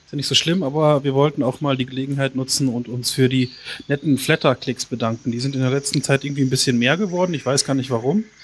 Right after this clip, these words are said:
Ich weiß nicht, ob mehr zuhören oder ob einfach mehr Flatter entdeckt haben. Aber auf jeden Fall freuen wir uns über jeden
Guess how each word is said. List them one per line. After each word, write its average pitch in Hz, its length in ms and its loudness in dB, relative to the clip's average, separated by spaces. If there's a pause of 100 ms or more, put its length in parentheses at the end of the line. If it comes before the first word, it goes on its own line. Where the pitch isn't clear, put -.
(360)
Ich - 60 -8
weiß 131 160 4
nicht, 131 160 2
ob 127 160 -6
mehr 135 200 6
zuhören 196 540 2
oder 131 340 0
ob 127 180 -8
einfach 131 320 -2
mehr 127 200 4
Flatter 156 320 0
entdeckt 151 340 -2
haben. 156 320 2 (440)
Aber 135 160 -2
auf 135 120 -4
jeden 160 180 0
Fall 147 420 4
freuen 139 280 2
wir 135 140 -2
uns 123 160 -4
über 123 460 -4
jeden 120 340 -2